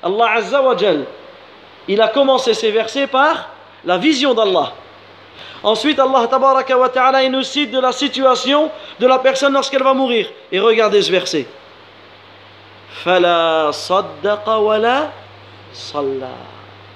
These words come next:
Allahu Akbar. Mais il n'a ni fait la,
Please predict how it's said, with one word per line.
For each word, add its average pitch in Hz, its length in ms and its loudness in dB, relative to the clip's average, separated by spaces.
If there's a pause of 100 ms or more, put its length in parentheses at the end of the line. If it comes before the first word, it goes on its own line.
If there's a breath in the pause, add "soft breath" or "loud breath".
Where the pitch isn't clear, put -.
(500)
Allahu 131 600 -10
Akbar. - 340 -18 (1500)
Mais 160 280 -2
il 170 260 -2
n'a 156 160 -2
ni 185 280 -8
fait 208 220 -4
la, 185 160 -2